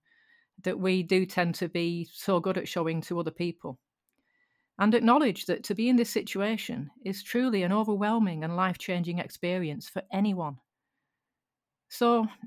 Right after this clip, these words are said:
I think the priority, I'd say, is to pace yourself, because people at this stage are already emotionally and psychologically overloaded as a result of the abuse that they've faced.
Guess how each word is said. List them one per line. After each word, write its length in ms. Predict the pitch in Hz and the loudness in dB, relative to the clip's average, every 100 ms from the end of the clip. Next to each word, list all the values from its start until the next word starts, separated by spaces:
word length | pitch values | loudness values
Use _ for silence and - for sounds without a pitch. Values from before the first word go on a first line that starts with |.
| - | -10
I 60 | |
think 180 | 196 320 | -4 0
the 60 | 233 | 2
priority, 580 | - 208 226 226 - 170 | 4 6 6 4 2 -2
I'd 120 | 165 | -2
say, 280 | - 165 175 | 0 0 0
is 120 | - | -4
to 80 | 160 | -8
pace 400 | - 190 185 - | -4 -4 -4 -6
yourself, 420 | 156 - 139 135 _ _ _ _ _ _ _ _ _ _ | -8 -6 -8 -8 _ _ _ _ _ _ _ _ _ _
because 260 | - 180 170 | -6 -4 -2
people 320 | - 262 254 | 0 0 0
at 80 | 233 | -2
this 140 | 220 | -2
stage 440 | - - 165 165 - - | -4 -4 -2 -2 -6 -10
are 320 | 170 170 170 170 | -4 -2 -2 -4
already 520 | 180 180 185 185 165 165 | 0 0 0 0 -2 0
emotionally 580 | 180 196 196 175 165 | 2 0 -2 -4 -4
and 100 | 160 | -4
psychologically 720 | 160 180 170 180 175 165 - 165 | -2 -2 0 -2 -2 -4 -4 -2
overloaded 640 | 170 160 175 170 156 - _ _ _ _ - | 0 0 -2 -2 -4 -12 _ _ _ _ -6
as 140 | 170 | -2
a 60 | 185 | 0
result 420 | 175 208 202 185 | 0 0 0 -4
of 120 | 160 | -4
the 100 | 175 | -2
abuse 400 | 165 - 160 - | -2 -2 -2 -2
that 120 | - | -8
they've 120 | 175 170 | -6 -6
faced. 480 | 214 214 196 - | -2 -2 -4 -12